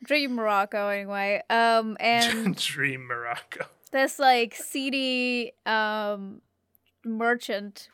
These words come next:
Speaker 1: as there's always a seedy merchant in, uh,
Speaker 2: Straight out of Aladdin. <laughs>
Speaker 1: Yeah, just straight out of Aladdin. Just a seedy, seediest merchant you could think of from the Middle East.
Speaker 2: Hey,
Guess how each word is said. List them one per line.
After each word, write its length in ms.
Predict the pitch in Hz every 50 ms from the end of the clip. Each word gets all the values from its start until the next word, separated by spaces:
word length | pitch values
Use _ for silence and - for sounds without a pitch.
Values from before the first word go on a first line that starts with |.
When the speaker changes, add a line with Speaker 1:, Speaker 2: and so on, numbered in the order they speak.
| _ _ -
Speaker 1:
as 180 | - 214 220 -
there's 320 | - 226 220 220 220 -
always 440 | - 220 220 214 220 214 214 220 208
a 100 | 202 214
seedy 320 | - - 214 208 208 208
merchant 580 | 196 196 208 202 190 - - 202 196 190 190 -
in, 400 | 202 202 196 196 190 190 196 196
uh, 260 | 196 190 190 185 185
Speaker 2:
Straight 260 | 185 139 127 127 135 131
out 160 | 123 123 123
of 80 | 120
Aladdin. 540 | 127 117 117 117 113 113 113 113 117 120 117 -
<laughs> 60 | - -
Speaker 1:
Yeah, 260 | 247 269 349 - 226
just 280 | 214 - 247 233 233 -
straight 300 | - - 269 277 277 269
out 160 | 269 262 254
of 100 | 247 220
Aladdin. 380 | 233 220 220 214 214 214 - 202
Just 200 | 220 226 - -
a 60 | 208
seedy, 680 | - - - - 262 269 277 269 269 269 269 262 -
seediest 720 | 240 - - - 302 302 311 285 302 285 277 285 - -
merchant 520 | 262 233 233 233 240 226 - 233 214 190 147
you 160 | 196 214 214
could 260 | - - 208 185 - _
think 260 | - 220 208 190 -
of 400 | 214 196 196 196 190 190 - 190
from 240 | - - 208 202 202
the 60 | 202 196
Middle 320 | 202 202 190 190 196 196
East. 320 | 190 185 190 190 190 -
Speaker 2:
Hey, 320 | 156 139 127 120 117 113